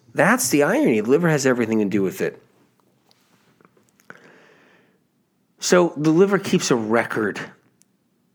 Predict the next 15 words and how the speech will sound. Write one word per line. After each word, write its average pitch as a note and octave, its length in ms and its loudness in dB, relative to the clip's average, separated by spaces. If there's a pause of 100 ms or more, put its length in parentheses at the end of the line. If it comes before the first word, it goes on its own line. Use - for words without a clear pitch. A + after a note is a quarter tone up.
(220)
It's B2 160 -4
unbelievable. A2 840 0 (180)
It G#2+ 120 -8
keeps - 240 -6
a A#2 40 -2
record G2+ 360 -4
of F2+ 100 -6
what's F#2+ 180 -8
happening. F#2 500 -6 (2000)
It C#3 120 0
keeps E3 240 -2
a E3 60 2
record C3 340 2
of G2+ 100 -2
everything. G2 540 -4